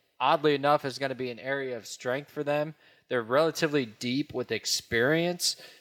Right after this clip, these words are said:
and guys like Zach Zinter and Chuck Fililaga or whatever, they, they do have guys behind them that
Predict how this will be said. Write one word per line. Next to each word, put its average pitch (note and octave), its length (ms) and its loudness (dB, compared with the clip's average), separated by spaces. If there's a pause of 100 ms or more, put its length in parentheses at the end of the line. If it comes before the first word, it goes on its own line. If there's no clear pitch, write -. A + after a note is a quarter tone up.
(160)
and B2 240 -2
guys C3+ 280 2
like A#2 200 -6
Zach B2 300 -4
Zinter B2 720 -6 (200)
and A2+ 340 -4 (280)
Chuck F#3 240 4
Fililaga C3 800 2
or B2+ 180 0
whatever, B2+ 380 -2 (300)
they, C#3+ 240 -4
they D3+ 160 4
do D#3+ 300 0
have D#3+ 340 4 (240)
guys C3+ 360 4
behind C3 600 0
them E3 300 -2 (160)
that B2+ 360 2